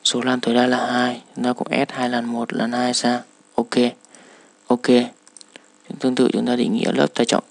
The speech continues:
à, hoạt tải người. Chúng ta ghi đoàn người bộ hành. Chọn nút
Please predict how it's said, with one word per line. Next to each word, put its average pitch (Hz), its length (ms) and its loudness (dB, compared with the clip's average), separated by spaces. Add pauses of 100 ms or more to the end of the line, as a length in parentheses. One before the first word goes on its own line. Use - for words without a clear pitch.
à, 117 160 0 (300)
hoạt 123 260 -2
tải 117 160 0
người. 117 320 2 (1000)
Chúng - 140 -12
ta 127 100 0
ghi 123 420 -2
đoàn 120 420 -2 (2000)
người 123 360 0 (200)
bộ 110 220 0 (120)
hành. 123 220 -4 (1500)
Chọn - 180 -4
nút 123 120 -4